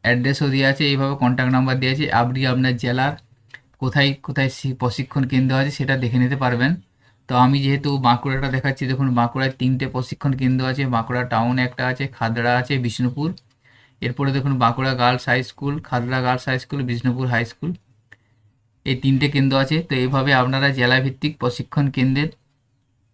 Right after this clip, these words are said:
লিস্টটা দেখে নিতে পারবেন। তো এই ফ্রি কোচিংয়ের জন্য কিভাবে আবেদন করবেন তার সম্পূর্ণ বিস্তারিত আজকের ভিডিওর মাধ্যমে আমি আপনাদের জানাবো। ভিডিওটি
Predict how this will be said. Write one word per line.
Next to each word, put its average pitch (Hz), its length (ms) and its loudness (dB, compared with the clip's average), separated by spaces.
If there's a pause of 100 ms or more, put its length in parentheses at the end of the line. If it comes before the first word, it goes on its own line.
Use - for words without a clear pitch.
(120)
লিস্টটা 135 400 0
দেখে 131 180 2
নিতে 139 200 0
পারবেন। 120 260 2 (680)
তো 135 100 0 (320)
এই 147 120 2 (720)
ফ্রি 151 180 4 (440)
কোচিংয়ের 156 440 4
জন্য 151 240 4 (200)
কিভাবে 143 460 0 (320)
আবেদন 135 300 2 (120)
করবেন 139 320 2 (760)
তার 131 160 2 (100)
সম্পূর্ণ 139 460 2
বিস্তারিত 139 540 0 (380)
আজকের 135 320 0
ভিডিওর 131 420 2
মাধ্যমে 131 360 2 (240)
আমি 131 200 2
আপনাদের 127 440 0 (380)
জানাবো। 123 340 2 (520)
ভিডিওটি 135 380 2